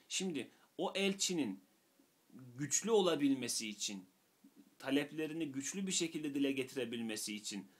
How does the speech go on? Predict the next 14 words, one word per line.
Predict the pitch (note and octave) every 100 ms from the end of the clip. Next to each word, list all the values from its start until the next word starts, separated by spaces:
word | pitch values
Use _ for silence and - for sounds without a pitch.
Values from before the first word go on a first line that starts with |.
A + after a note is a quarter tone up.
| _
hatırının | - B2+ E3 E3 E3+ D#3
büyük | C#3+ F3 F3+
olması | E3+ D#3 C#3 C3
için | A#2+ - G#2+ F#2+ _ _ -
ne | C3+
yap-, | F#3+ D3+
ne | D#3+
yapılır? | G#3 G3+ C#3 F3+ - - -
Normalde | C3+ C3+ B2+ A#2+ A#2
beşer | C3+ - C#3 C#3
ne |
yapar? | D3+ C3 E3+ - _ _ _ -
Vatandaş, | C3+ C#3 E3 D3+ B2 -
halk, | - D#3+ D3+ - -